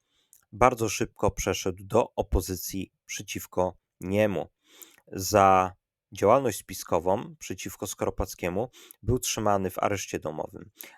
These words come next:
ale w listopadzie tysiąc dziewięćset osiemnastego roku władze hetmańskie wypuściły Petlurę. Ten bardzo szybko udał się do Białej Cerkwi, gdzie stacjonował zagon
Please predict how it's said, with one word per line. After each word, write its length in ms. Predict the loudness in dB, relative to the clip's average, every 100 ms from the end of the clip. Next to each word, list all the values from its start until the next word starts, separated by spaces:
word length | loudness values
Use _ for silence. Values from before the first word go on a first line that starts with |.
| 0
ale 520 | 2 4 4 2 -2
w 40 | -10
listopadzie 600 | -10 -6 -2 -2 -2 -6
tysiąc 360 | -6 -6 -6
dziewięćset 320 | -8 -8 -8
osiemnastego 720 | -8 -8 -8 -6 -6 -2 -2 -2
roku 440 | -4 -4 -2 -2 -4 _ -20 -20 _ -10
władze 520 | 2 2 2 0 -2
hetmańskie 680 | -4 -8 -4 -4 -6 -6 -6
wypuściły 720 | -6 -8 -10 -10 -6 -4 -6 -10 _ _
Petlurę. 480 | -12 -8 -6 -6 -8 -12 _ _ _ _ _ _ _ _ -20 _ 4
Ten 300 | 4 4 2
bardzo 320 | 2 2 -4
szybko 320 | -6 -4 -6
udał 360 | -6 -4 -4 -2
się 300 | -6 -6 -2
do 240 | 0 0 -4 -20 -20 -14 4
Białej 300 | 6 6 2
Cerkwi, 420 | -2 -4 -6 -8
gdzie 180 | -4 -6
stacjonował 640 | -6 -8 -4 -4 -2 -4
zagon 440 | -2 -2 -2 -6